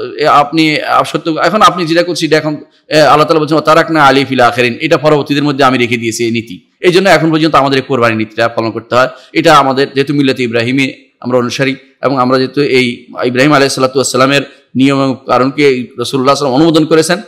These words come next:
এই জন্য আমাদেরকে এই, এই কোরবানিটা আমাদের অনুমোদন করতে হবে। পূর্ববর্তী উম্মতের মধ্যে কোরবানি বেশি ছিল, আমাদের মধ্যে বছরে একবার হয়তো আল্লাহ তাআলা দিয়েছেন। পূর্ববর্তী উম্মতের মধ্যে প্রত্যেকটি কাজের জন্য, ভালো মন্দ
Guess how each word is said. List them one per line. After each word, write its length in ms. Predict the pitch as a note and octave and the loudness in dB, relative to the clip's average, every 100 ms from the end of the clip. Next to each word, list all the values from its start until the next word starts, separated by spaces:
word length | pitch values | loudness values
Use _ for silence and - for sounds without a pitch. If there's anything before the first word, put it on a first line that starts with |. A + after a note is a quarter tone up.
| - | -4
এই 80 | F#3 | -2
জন্য 140 | F#3+ | 2
আমাদেরকে 440 | D#3+ C#3+ C3+ - C3+ | 2 2 0 0 -2
এই, 500 | - B2 A#2+ - _ _ | 0 -2 -2 -6 _ _
এই 320 | A2+ A#2+ A#2 | -6 -4 -4
কোরবানিটা 600 | A2+ C#3 A#2 A2+ G#2+ A#2 | -6 -4 -2 -2 0 0
আমাদের 340 | G#2 A2+ A2 A2+ | 0 -2 -4 -4
অনুমোদন 280 | G#2+ G#2 | -4 -6
করতে 240 | G2+ F#2+ G2 | -10 -10 -10
হবে। 80 | D3 | -4
পূর্ববর্তী 480 | F#3+ G#3 G3+ G3 F#3+ _ - | 0 0 -2 -6 -8 _ -6
উম্মতের 340 | F3 G#3+ G#3+ | -2 0 0
মধ্যে 200 | G#3 G3+ | 0 0
কোরবানি 320 | G3+ F3+ E3 B2 | 0 2 2 2
বেশি 280 | D3 D#3+ | 0 0
ছিল, 200 | D3 G2 F2+ _ _ - | -4 -6 -8 _ _ -4
আমাদের 320 | C#3 E3+ F#3 | 0 2 0
মধ্যে 160 | F#3 E3+ | -2 0
বছরে 300 | E3 E3 G#3 | 0 2 2
একবার 240 | D3+ D3+ | 2 2
হয়তো 140 | D3 C#3+ | 2 2
আল্লাহ 160 | B2+ | 2
তাআলা 160 | A#2+ A#2+ | 2 -2
দিয়েছেন। 320 | G#2+ F#2 - - _ _ - | -2 -8 -12 -20 _ _ -2
পূর্ববর্তী 240 | F3 F#3 | 0 2
উম্মতের 260 | F3 F3 E3+ | 0 0 0
মধ্যে 380 | D#3+ D#3+ G#3 - | 0 0 -2 -2
প্রত্যেকটি 340 | F#3 E3+ F#3+ G#3 | -4 -4 -6 0
কাজের 300 | E3+ E3 D3+ | 2 2 2
জন্য, 220 | D#3+ E3 | 0 0
ভালো 400 | C3 D3+ E3 E3+ | 2 4 4 2
মন্দ 280 | D#3 D#3+ | 0 2